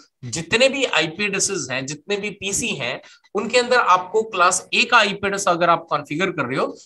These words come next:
तो सभी के अंदर आपको starting में टेन ही लिखना पड़ेगा, Right?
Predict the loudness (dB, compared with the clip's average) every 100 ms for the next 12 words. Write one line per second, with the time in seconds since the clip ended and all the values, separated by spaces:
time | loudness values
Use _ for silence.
0 | _ -2 2 4 4 2 2 2 2 4
1 | 4 2 0 0 0 2 2 2 -6 -4
2 | -4 -2 0 0 0 -2 -4 -4 -4 -2
3 | -2 -2 -4 -6 -12 _ _ _ _ _
4 | _ _ _ _ _ _ _ 0 0 -2